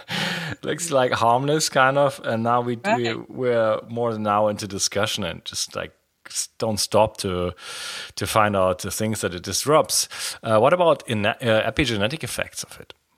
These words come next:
Speaker 2: Oh, yes. And I guess you're familiar with the fact that there's some pa-, recent papers out that are quite fascinating, looking at second, third generation, uh, out of, um, I forget, it's rodents. I can always forget whether it's rats or mice. Uh,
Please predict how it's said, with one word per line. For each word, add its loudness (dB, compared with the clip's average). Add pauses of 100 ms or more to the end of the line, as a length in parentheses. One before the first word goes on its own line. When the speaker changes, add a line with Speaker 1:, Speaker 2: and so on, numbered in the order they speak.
(400)
Speaker 2:
Oh, 10
yes. 8
And 4
I 10
guess 4
you're 8
familiar 6
with 6
the -2
fact 8
that 0
there's 2
some 2
pa-, 6
recent 6
papers 6
out 8
that 4
are -2
quite 2
fascinating, 6 (380)
looking 8
at 8
second, 6
third 6
generation, 4 (420)
uh, 8
out 8
of, 4
um, 0 (600)
I 8
forget, 4
it's -4
rodents. 8
I 4
can 2
always 6
forget 4
whether 4
it's 0
rats 6
or 2
mice. 2
Uh, 0